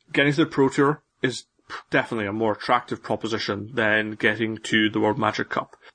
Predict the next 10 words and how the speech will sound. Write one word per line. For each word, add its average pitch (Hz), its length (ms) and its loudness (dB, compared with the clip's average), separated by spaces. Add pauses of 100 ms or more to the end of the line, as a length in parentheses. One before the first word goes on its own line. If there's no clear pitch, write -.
(180)
The 135 140 2
prizes 131 400 0
are 107 40 -2
greater, 107 500 0 (280)
the 131 80 0
prestige 143 720 0
is 117 320 -4
definitely 113 380 -2
greater, 104 560 0 (160)
and 110 600 -4